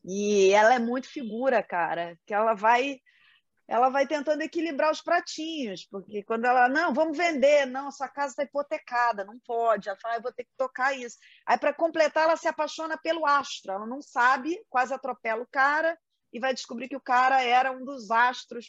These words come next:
pornôs do negócio. Aí tem um conflito moral dela, de, "Ai, eu estou apaixonada, mas o cara não tem nada a ver comigo, não a-, concordo com o que ele faz".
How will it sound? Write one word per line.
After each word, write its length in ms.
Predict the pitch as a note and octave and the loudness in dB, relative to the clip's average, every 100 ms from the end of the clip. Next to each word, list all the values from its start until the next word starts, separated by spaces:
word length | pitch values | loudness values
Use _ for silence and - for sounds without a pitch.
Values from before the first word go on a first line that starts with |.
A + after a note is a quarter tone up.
| - | -4
pornôs 500 | A#3+ A#3+ G#3+ A3+ G#3+ | -4 -4 -6 -6 -6
do 140 | F#3+ | -6
negócio. 480 | G#3+ G#3+ F3+ F3+ F3 | -6 -4 -2 -2 -6
Aí 80 | F3+ | -10
tem 120 | G3+ | -8
um 100 | G3+ | -8
conflito 500 | G3+ G#3+ G#3 G#3 G3+ | -6 -8 -4 -6 -4
moral 380 | G#3 F#3+ G3 G3 | -2 4 4 4
dela, 380 | F#3 F#3+ F3 F3 | 4 4 2 -2
de, 160 | D#3 | -2
"Ai, 480 | F#3+ G#3 G#3+ F#3+ F#3 - _ _ _ | 0 2 2 -2 -6 -16 _ _ _
eu 80 | F#3+ | -12
estou 200 | F#3+ G3 | -10 -10
apaixonada, 840 | F#3+ F#3+ - A3 G3 A3 G#3 G3 | -8 -8 -6 -4 -2 0 0 0
mas 200 | F#3+ F#3 | -4 -6
o 80 | F#3+ | -8
cara 400 | - F#3 F#3 F#3+ F3+ G3+ | -4 2 2 2 -4 -14
não 340 | G3 G3 G3 F#3 | -18 -14 -12 -4
tem 160 | G3+ | -2
nada 220 | F#3 F#3+ | 0 2
a 40 | G3 | 2
ver 120 | G3 | 0
comigo, 1000 | - A3 G3+ A#3+ B3 G#3+ F#3+ F#3+ F#3 F#3 | -2 -4 -2 2 4 4 4 2 2 -2
não 280 | G#3 G#3+ G#3+ | -6 -6 -8
a-, 80 | - - | -8 0
concordo 540 | A3+ - G#3 A#3 G3+ | 0 4 6 6 4
com 80 | G3+ | -2
o 20 | |
que 60 | A#3 | -4
ele 100 | G#3+ _ | -4 _
faz". 680 | F3 G#3+ A#3+ A3+ G3 F#3+ | 2 4 6 4 0 -4